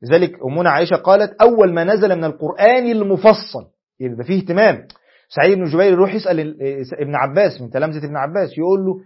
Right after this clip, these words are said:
"انتوا كنتوا بتسموا المفصل ده إيه؟" قال: "كنا نسميه المحكم". ده، ده اللي، يعني طبعًا المحكم ليها ك-، معاني كتير، ل-، لقلة النسخ في الآيات،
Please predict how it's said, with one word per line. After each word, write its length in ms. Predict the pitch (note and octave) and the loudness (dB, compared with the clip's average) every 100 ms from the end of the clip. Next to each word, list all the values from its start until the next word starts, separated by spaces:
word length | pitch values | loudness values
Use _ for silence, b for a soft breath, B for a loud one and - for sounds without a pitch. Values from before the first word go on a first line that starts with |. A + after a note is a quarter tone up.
| B | B
"انتوا 200 | D3 C3 | -12 -10
كنتوا 260 | D#3 B3+ A#3 | -8 -6 -6
بتسموا 380 | E3 G#3+ A3 G3+ | -4 -2 -2 -2
المفصل 680 | E3+ D3 G3+ G3 F3+ D#3+ D3 | -4 -2 -4 -2 -4 -4 0
ده 80 | |
إيه؟" 320 | F3 E3 B2+ C3 | 0 0 -6 -4
قال: 220 | D#3 D#3+ | -4 -2
"كنا 220 | D#3 D#3 | -6 -10
نسميه 360 | C#3+ D3 E3+ F3 | -10 -8 -6 -4
المحكم". 540 | D#3+ G#3+ - - A#2 - _ _ b b b B2+ | 2 0 0 -6 -8 -10 _ _ b b b 2
ده، 240 | C#3+ C#3+ B B | 2 2 B B
ده 140 | A2+ B2+ | -2 0
اللي، 340 | B2+ B2 A#2 | 0 -2 -2
يعني 240 | A#2 A2 | -4 -4
طبعًا 220 | A2 D#3+ F3 | -2 0 0
المحكم 300 | G#3 - E3+ | 0 -2 2
ليها 180 | G#3 F3+ | 4 4
ك-، 320 | F3+ C#3+ C3+ | 2 -2 0
معاني 240 | D3+ A#3+ | -2 -4
كتير، 280 | F#3 G#3 D#3+ | -6 -2 -2
ل-، 580 | A#2+ A#2+ B2 A#2+ A#2+ A2+ | -2 -4 -4 -4 -8 -12
لقلة 320 | - D3+ D3 C#3 | -6 -2 -2 -2
النسخ 280 | C3+ D3 | -4 -4
في 180 | C#3 B2+ | -8 -12
الآيات، 440 | A2 G2+ B2+ D#3 | -12 -6 -2 -2